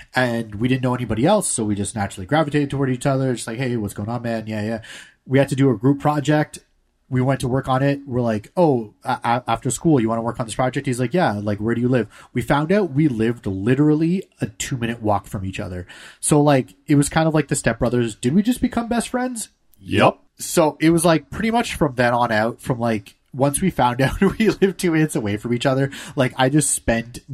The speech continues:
Speaker 1: like, my time at his house playing <laughs> GameCube nonstop. So we played a ton of games, like, uh,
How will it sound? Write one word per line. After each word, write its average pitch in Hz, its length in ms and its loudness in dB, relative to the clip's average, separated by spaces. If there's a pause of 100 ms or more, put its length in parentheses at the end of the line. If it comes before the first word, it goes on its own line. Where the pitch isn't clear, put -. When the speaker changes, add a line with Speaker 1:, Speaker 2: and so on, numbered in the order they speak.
(460)
Speaker 1:
like, 110 360 -2
my 113 220 -2
time 107 560 -4
at 107 200 0
his 110 180 -4
house 104 320 -2
playing 104 380 -2
<laughs> - 60 -6 (300)
GameCube 123 800 -2 (500)
nonstop. 127 680 0 (160)
So - 140 4
we 185 120 8
played 214 200 4
a 185 40 6
ton 139 200 0
of 113 60 -6
games, 104 320 -6
like, 101 260 -2 (840)
uh, 135 320 0